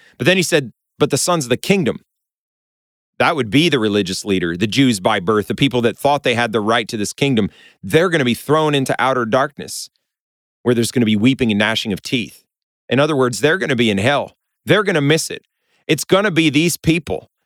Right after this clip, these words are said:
It's gonna be the centurions. It's gonna be the oppressive Romans. It's gonna be the pagans. It's gonna be the, the Samaritans, the dirty half-Jews. This is what these people thought.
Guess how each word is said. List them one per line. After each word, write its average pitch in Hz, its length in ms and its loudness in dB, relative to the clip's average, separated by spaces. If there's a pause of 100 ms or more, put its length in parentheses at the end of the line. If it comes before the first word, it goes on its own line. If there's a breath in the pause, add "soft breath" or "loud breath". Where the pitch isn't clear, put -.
It's - 100 -12
gonna 175 180 2
be 175 160 2
the 180 100 2
centurions. 120 600 0
It's 117 100 -8
gonna 170 200 0
be 180 160 2
the 185 80 2
oppressive 131 480 -2
Romans. 117 280 2
It's - 60 -6
gonna 165 160 2
be 165 120 2
the 139 100 -2
pagans. 107 600 -2
It's 123 160 -8
gonna 160 200 0
be 151 260 2 (220 loud breath)
the, 120 280 2
the 110 120 -2
Samaritans, 127 720 0
the 117 100 2
dirty 139 460 0
half-Jews. 98 800 -2 (800)
This 185 200 2
is 180 120 -10
what 160 180 2
these 151 160 0
people 151 300 0
thought. 190 360 -2